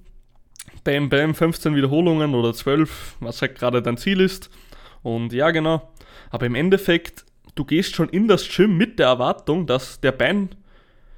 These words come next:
äh, dass die Beinpresse, nicht mehr Beinbeuger, dass die Beinpresse heute wieder mit hundert Kilo ausgeführt wird. Und statt dass du einfach mal immer hundert Kilo machst, dann packst du halt mal nur zweieinhalb Kilo auf die Seite, dann hast du halt fünf Kilo mehr am Schluss.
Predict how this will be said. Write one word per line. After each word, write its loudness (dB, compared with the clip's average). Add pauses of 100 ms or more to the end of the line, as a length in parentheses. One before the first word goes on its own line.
(300)
äh, -6
dass -4
die -6
Beinpresse, -2
nicht -8
mehr 0
Beinbeuger, 2 (680)
dass -4
die -4
Beinpresse 0
heute 2
wieder 0
mit -2
hundert -2
Kilo 2
ausgeführt -2
wird. -6 (760)
Und -6
statt -2
dass -2
du 4
einfach 0
mal 0
immer 2
hundert 0
Kilo 0
machst, -2 (180)
dann -4
packst -6
du 6
halt 2
mal 2
nur 2
zweieinhalb 0
Kilo 2
auf -2
die -4
Seite, -4
dann -4
hast -4
du 2
halt 0
fünf -4
Kilo -2
mehr 0
am 2
Schluss. -8